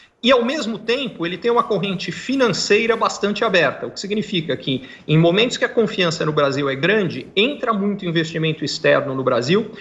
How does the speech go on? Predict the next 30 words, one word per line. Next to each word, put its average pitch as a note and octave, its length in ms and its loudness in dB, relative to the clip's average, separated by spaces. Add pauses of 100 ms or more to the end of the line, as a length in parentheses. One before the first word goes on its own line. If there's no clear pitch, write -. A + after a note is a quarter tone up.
(160)
e F3+ 80 2
em F#3+ 80 4
momentos G3 500 0
em F3+ 100 -4
que F3 120 -2
ela E3 160 2
é D#3 80 2
baixa, F3+ 520 -4
sai G3+ 460 -4
muito G#3 560 -2
dinheiro F#3 480 2
do F3+ 100 -4
Brasil. E3 380 0 (560)
Então, B3+ 160 4
significa B3 460 -6
o - 20 -12
seguinte: G3+ 500 -6 (240)
a, - 220 0
a, D3 40 2
o D3+ 120 0
lado A#3 240 4
da G3 100 0
corrente D3+ 400 0
comercial F3+ 600 2
é F#3 40 2
o - 40 -4
que F#3+ 120 -6
gera F#3+ 220 2
mais F#3+ 220 0
estabilidade. E3 920 0